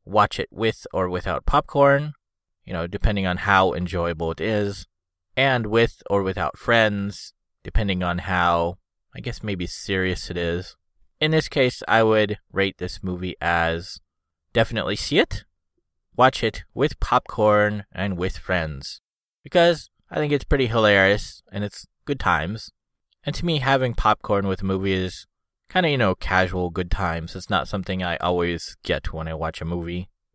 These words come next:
And I think it's just good times in the second half of the movie, and so I think that's better shared with friends.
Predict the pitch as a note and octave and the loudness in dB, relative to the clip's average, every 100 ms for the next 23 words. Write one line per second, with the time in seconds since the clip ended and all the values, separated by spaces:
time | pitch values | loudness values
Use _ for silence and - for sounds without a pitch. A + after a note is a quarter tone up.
0 | _ - F3 F3+ F3+ D#3+ - - - G#2 | _ -2 2 2 2 0 -2 -6 -2 -2
1 | - - _ _ _ A#2 C#3 A#2 - G#2 | -2 -14 _ _ _ 0 0 0 -2 2
2 | F#2 F#2+ F#2 G2+ - - F#2+ F#2 - G#2+ | 2 2 0 -4 -10 -10 -4 -4 -2 -4
3 | - F2 F#2+ F2+ - F2 F2+ F2+ F2 F2+ | -4 -4 0 -2 -2 -4 -2 -4 -4 -6
4 | F2 F2 E2 F#2 F2 - - D3+ D3+ B2+ | -4 -6 -4 -4 -4 -8 -8 -6 0 0
5 | - - - _ G#2+ F#2 - G2 F#2 E2+ | 0 -8 -20 _ 0 2 0 0 0 -2
6 | E2+ - - E2+ E2+ E2+ E2+ | -6 -8 -4 -2 -2 -6 -10